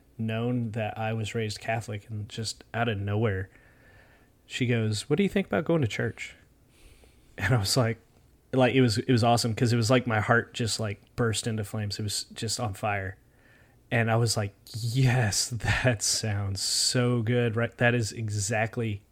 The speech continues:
what I want." Uh, and didn't know it, right? Um, and she, she goes, "Well, what about a Catholic church?" 'Cause she was not raised Catholic. And it was just even better,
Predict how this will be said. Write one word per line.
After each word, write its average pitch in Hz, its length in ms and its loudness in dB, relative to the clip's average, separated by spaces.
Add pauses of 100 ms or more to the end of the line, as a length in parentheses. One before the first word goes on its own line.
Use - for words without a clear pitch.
what 117 200 0
I 104 160 2
want." 104 460 -8 (1120)
Uh, 113 240 0
and 123 100 2
didn't 131 180 8
know 131 180 8
it, 104 120 0 (120)
right? 110 240 -2 (600)
Um, 101 380 0 (340)
and 120 200 6
she, 120 600 4 (180)
she - 160 -8
goes, 117 140 2
"Well, 131 360 6 (360)
what 139 100 6
about 143 160 12
a 117 40 10
Catholic - 640 -2
church?" - 480 -12 (380)
'Cause 127 140 2
she - 100 4
was 117 120 4
not 110 160 -2
raised 104 220 -6
Catholic. - 340 -8 (1000)
And 120 140 4
it 117 80 6
was 110 180 2
just 117 180 0
even 113 240 2
better, 104 320 -2